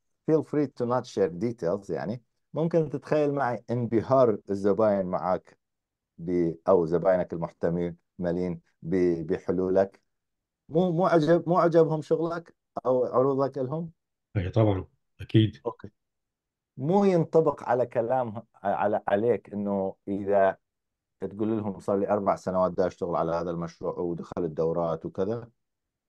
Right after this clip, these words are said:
Speaker 1: وينطبق، they don't care. ما يهمهم. أنت بأسبوعين، قبل أسبوعين شايف محمد نحلة وتيمور، زين؟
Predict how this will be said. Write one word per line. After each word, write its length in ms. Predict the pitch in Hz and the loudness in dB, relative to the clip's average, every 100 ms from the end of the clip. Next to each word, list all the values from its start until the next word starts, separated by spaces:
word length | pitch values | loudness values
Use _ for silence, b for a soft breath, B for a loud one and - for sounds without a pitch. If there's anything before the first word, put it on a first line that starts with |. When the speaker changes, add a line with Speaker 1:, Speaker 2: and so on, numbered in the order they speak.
| _ _ _ _ _ _ | _ _ _ _ _ _
Speaker 1:
وينطبق، 600 | 151 165 135 - 127 123 - _ _ _ - | 2 4 4 2 2 0 -4 _ _ _ -4
they 180 | 123 143 | -2 0
don't 300 | 107 131 123 - | 0 -2 -2 -2
care. 200 | 120 90 - _ _ _ _ - | -4 -4 -12 _ _ _ _ -12
ما 260 | 113 135 165 | -6 0 0
يهمهم. 500 | 131 139 120 110 113 | 0 -2 -2 -4 -6
أنت 200 | 127 - | -8 -4
بأسبوعين، 540 | 117 110 135 147 90 101 | -4 -2 2 2 2 0
قبل 240 | 107 98 | -2 -2
أسبوعين 380 | 98 107 87 82 | -2 -2 -2 0
شايف 240 | 101 90 | 2 2
محمد 380 | 85 - 92 82 | 0 -4 -4 -2
نحلة 280 | 85 - 71 | -2 -2 -6
وتيمور، 440 | 71 76 85 78 - _ _ _ | -4 -4 -4 -6 -10 _ _ _
زين؟ 340 | 73 85 - | -2 0 0